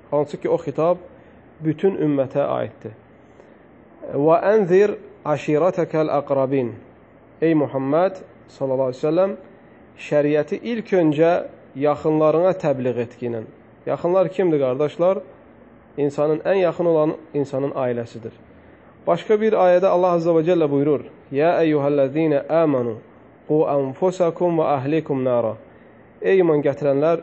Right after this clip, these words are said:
özünüzü və ailənizi cəhənnəm odundan xilas edin. Qardaşlar, nə ilə xilas edir insan özünü və ailəsini cəhənnəm odundan? Elmlə, Allahın şəriətini öyrənməklə,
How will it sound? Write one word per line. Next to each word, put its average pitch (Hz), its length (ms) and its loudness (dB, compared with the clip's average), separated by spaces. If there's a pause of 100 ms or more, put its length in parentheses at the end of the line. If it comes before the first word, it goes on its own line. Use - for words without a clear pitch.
özünüzü 156 580 2
və 190 60 2 (140)
ailənizi 156 520 0
cəhənnəm 151 520 0
odundan 147 500 0 (340)
xilas 156 340 2
edin. 110 240 -4 (920)
Qardaşlar, 185 500 2
nə 208 180 6
ilə 180 140 4
xilas 151 340 0
edir 135 160 -2
insan 131 360 -2
özünü 143 340 -2
və 139 140 2
ailəsini 127 340 -2
cəhənnəm 131 400 -4
odundan? 127 380 -2 (240)
Elmlə, 156 480 2 (680)
Allahın 156 500 2 (760)
şəriətini 156 640 0
öyrənməklə, 143 720 2